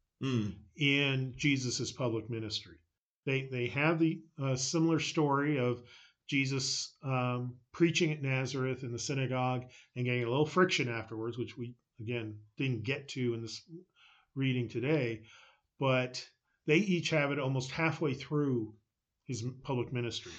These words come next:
Speaker 1: Yeah, th-, th-, their, their version of his public ministry makes it seem as though it was, like, very brief.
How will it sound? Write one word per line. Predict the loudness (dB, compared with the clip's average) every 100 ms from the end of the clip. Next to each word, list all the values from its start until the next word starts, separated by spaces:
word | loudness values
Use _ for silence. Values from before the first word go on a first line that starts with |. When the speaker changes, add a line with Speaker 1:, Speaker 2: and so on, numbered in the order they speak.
| 2
Speaker 1:
Yeah, | 4 4
th-, | 2 2 2
th-, | 4 6
their, | 4 4 0 -14 -6
their | 2 4
version | 4 4 2 2
of | 0
his | 0
public | 0 0 0 -2
ministry | -2 -2 -2 -2 -2 -6
makes | -2 0 -2
it | -6
seem | -4 -2 -2
as | -2
though | 0 2 2
it |
was, | 0 -2
like, | -6 -8 -12 _ 0
very | 2 2
brief. | -2 -2 -2 -4 -10 -20